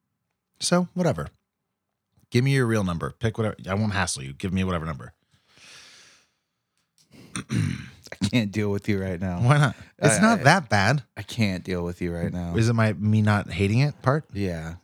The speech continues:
Speaker 1: It's,
Speaker 2: I,
Speaker 1: it's
Speaker 2: I,
Speaker 1: not.
Speaker 2: I,
Speaker 1: I don't,
Speaker 2: I
Speaker 1: it's not that
Speaker 2: can't.
Speaker 1: bad.
Speaker 2: I, I can't. I
Speaker 1: Give me a number, damn it.
Speaker 2: <sighs> I can't. I did.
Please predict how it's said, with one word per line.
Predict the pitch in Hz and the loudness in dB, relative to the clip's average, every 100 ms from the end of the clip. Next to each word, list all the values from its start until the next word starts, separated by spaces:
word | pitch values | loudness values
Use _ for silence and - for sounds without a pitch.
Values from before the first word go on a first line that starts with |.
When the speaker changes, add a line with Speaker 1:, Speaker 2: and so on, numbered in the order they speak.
| - | -6
Speaker 1:
It's, | - | -4
Speaker 2:
I, | - 131 | 0 0
Speaker 1:
it's | 139 | 2
Speaker 2:
I, | |
Speaker 1:
not. | 147 190 95 | 2 2 2
Speaker 2:
I, | |
Speaker 1:
I | 107 | 2
don't, | 135 | 2
Speaker 2:
I | - | -2
Speaker 1:
it's | - | -2
not | 143 | 0
that | 147 156 | 0 0
Speaker 2:
can't. | - 95 | 0 0
Speaker 1:
bad. | 85 | -4
Speaker 2:
I, | 90 | -8
I | |
can't. | - 82 73 73 _ _ | -8 -14 -14 -16 _ _
I | - | -4
Speaker 1:
Give | 104 151 | 4 6
me | |
a | 185 | 6
number, | 147 98 | 2 0
damn | 78 82 82 | -2 -4 -4
it. | 85 | -6
Speaker 2:
<sighs> | - - - - - - - _ _ - - - - - - - - - | -10 -20 -20 -20 -20 -20 -20 _ _ -12 -10 -10 -14 -18 -20 -20 -20 -16
I | 127 | -16
can't. | - 247 320 190 - | -8 -6 -4 -4 -6
I | 110 | -8
did. | 123 233 285 120 | 0 2 2 -2